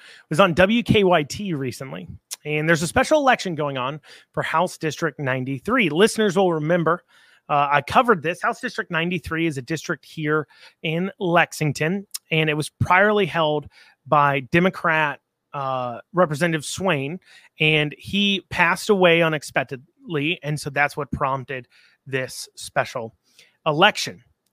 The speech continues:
And listeners will remember from, uh, a little while back that while the special election process was happening, which of course the party picks the candidate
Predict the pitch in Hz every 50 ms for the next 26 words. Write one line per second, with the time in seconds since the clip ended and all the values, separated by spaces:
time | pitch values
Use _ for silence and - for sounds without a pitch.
0 | _ - - 175 175 175 175 175 - _ _ _ _ _ _ _ _ _ 254 233
1 | 262 302 - - 320 254 180 226 226 208 190 180 170 160 151 139 127 135 156 190
2 | 190 - _ 311 _ _ _ _ _ _ - - - 180 170 170 165 160 160 156
3 | 156 151 - 147 156 147 135 151 156 180 196 196 185 185 170 180 175 151 139 127
4 | 127 143 156 _ - 139 139 147 139 _ _ - - - - - - - 139 135
5 | 143 156 165 180 185 190 202 202 170 156 185 180 175 170 165 156 139 - - -
6 | 202 - - 214 196 180 175 156 - 180 151 - - 160 170 - - 180 - -
7 | 196 175 - 190 139 131 135 - 143 147 160 165 165 160 151 - 151 131 - -
8 | 180 175 170 - - _ - - - - _ _ - 165 - - - - 185 190
9 | 196 196 202 190 - - - 185 180 - - - - 180 139 - 196 185 165 151
10 | 139 135 160 185 240 -